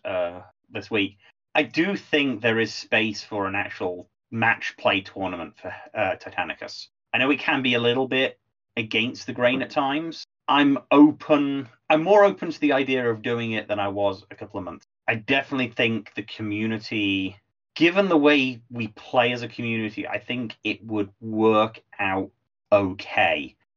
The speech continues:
And we wouldn't have, like, a bunch of win at all costs lists. I think we'll just have a really fun weekend. So I'm okay with entertaining the idea.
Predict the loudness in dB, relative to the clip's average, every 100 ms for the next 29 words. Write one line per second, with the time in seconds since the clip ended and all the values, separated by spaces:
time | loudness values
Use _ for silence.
0 | -10 -6 -4 -4 -4 -6 -2 -2 0 -4
1 | -4 -6 -8 -6 -6 -6 -8 -8 -8 -10
2 | -6 -6 -6 -6 -2 -2 -4 -14 -12 -8
3 | -8 -10 -4 -4 -4 -8 -8 -10 -10 -4
4 | -4 -4 -8 -6 -8 -8 -18 -20 -12 -8
5 | -8 -10 -16 _ _ -6 -6 -8 -14 _
6 | -2 0 0 -2 -2 -2 -6 -6 -12 -12
7 | -10 -12 -10 -12